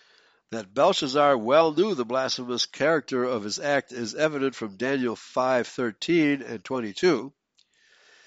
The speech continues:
He knew Daniel and knew the history of Nebuchadnezzar's experience with God's chastening.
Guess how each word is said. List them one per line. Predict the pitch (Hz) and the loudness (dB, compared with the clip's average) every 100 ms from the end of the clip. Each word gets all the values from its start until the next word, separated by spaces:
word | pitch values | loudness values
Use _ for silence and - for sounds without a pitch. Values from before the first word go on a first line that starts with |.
| _ _ _ _ _ | _ _ _ _ _
He | - 117 | -6 -2
knew | 120 143 | 2 0
Daniel | 107 123 160 135 123 123 | 2 2 2 2 0 0
and | 110 | -4
knew | 117 147 | -2 0
the | 123 | -2
history | 113 175 - 143 | -4 -6 -2 -2
of | 110 | -2
Nebuchadnezzar's | 113 104 101 104 117 110 104 | -4 -6 -10 -8 -6 -6 -8
experience | 101 - 147 165 117 | -10 -8 -4 -4 -4
with | 98 - | -10 -10
God's | 117 107 - | -8 -8 -8
chastening. | - 175 180 104 | -2 -2 -2 -10